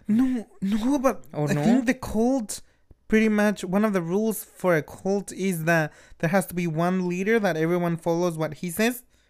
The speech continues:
Speaker 1: That's pretty much what Jesus was.
Speaker 2: But it doesn't matter what,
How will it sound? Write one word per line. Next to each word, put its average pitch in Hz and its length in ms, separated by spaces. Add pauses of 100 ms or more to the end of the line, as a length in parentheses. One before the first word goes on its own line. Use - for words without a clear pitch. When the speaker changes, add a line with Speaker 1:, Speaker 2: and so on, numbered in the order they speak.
(160)
Speaker 1:
That's - 100
pretty 185 160
much 185 220
what 151 120
Jesus 175 360
was. - 180 (100)
Speaker 2:
But 165 320
it 170 280
doesn't 170 340
matter 165 560
what, 151 1040